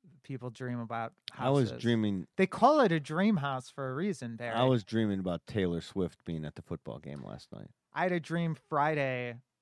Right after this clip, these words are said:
Speaker 1: about, Friday night about eating ice cream. So I woke up Saturday morning. Guess what I had for breakfast? Ice cream.
Speaker 2: Really?
Speaker 1: Yeah.
Speaker 2: It's so unlike you.
Speaker 1: Yeah. It's the weekend.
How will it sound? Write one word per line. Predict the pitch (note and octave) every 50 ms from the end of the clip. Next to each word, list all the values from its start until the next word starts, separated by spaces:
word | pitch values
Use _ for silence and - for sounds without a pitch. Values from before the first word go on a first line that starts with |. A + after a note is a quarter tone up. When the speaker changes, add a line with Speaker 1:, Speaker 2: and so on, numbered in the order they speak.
| _ _ _
Speaker 1:
about, | - B2 A#2 C3+ C3+ C3 B2+ B2+ - - - _
Friday | - D#3 D#3+ D#3 D3+ C#3
night | C3+ B2+ B2+ A#2+ A#2 - _ C3+
about | C3 B2+ B2+ B2 A2+ A#2+ - _ _ _ _ _ _ -
eating | F3+ D3+ C#3 C#3+ C#3 C3+ -
ice | B2 C#3 D3 C#3+ -
cream. | - - - B2 G#2+ G2+ G2+ - C3+ - _ _ _
So | - - C#3
I | B2
woke | A#2+ B2 C3+ C3+ -
up | C#3+ B2+ -
Saturday | - - C#3 C3 C3 C3 C3
morning. | B2+ C3 C3+ C#3 B2+ A2 A2
Guess | A#2 A2 - -
what | C3
I | A#2+ A#2
had | A2+ B2 A#2 -
for | - A2
breakfast? | - C3 B2+ B2 _ - A2+ A2 - - - _ _ _ _ _ _ _ _ _ _ _ _ _ _ _ _ _ _ _ _ _ _ _ _ _ _ _ _ _ _ _ _ _
Ice | - B2+ A#2+ A2+ -
cream. | - - C#3+ B2+ B2+ C3 B2 - _ _ _ _ _ _ _
Speaker 2:
Really? | D2 D2+ F2 A2 C#3+ G3 A#3+ F#3 - _ _
Speaker 1:
Yeah. | C#3+ D#3+ G3 G#3 - _ _ _ _ _ _ _ _ _ _ _ _ _
Speaker 2:
It's | - - -
so | A#2+ A2+
unlike | G2+ F2 F2+ F2+ G2 A#2 - _
you. | - - - - _ _ _ _ _ _ _
Speaker 1:
Yeah. | - C#3 C3+ - - _ _ _ _ _ - F#3 G#3+ _ _ _ -
It's | F#3+ F#3+ -
the | A#3+ A#3
weekend. | F3 F#3+ A#3 A3 - D#3+ A#2+ F#2+ F#2 - -